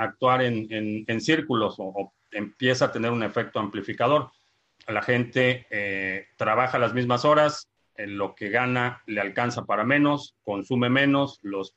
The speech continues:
los negocios empiezan a vender menos porque la gente empieza a darle prioridad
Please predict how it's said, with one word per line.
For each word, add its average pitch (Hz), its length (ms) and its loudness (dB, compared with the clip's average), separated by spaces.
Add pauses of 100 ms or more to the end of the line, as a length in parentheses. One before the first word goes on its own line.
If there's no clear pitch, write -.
los 101 220 -4
negocios 120 480 0
empiezan 104 480 -4
a 90 60 -2
vender 101 380 -2
menos 131 480 2 (520)
porque 98 260 -6
la 98 100 -2
gente 104 240 -4
empieza 107 400 -2
a 104 40 2
darle 107 260 2
prioridad 104 640 0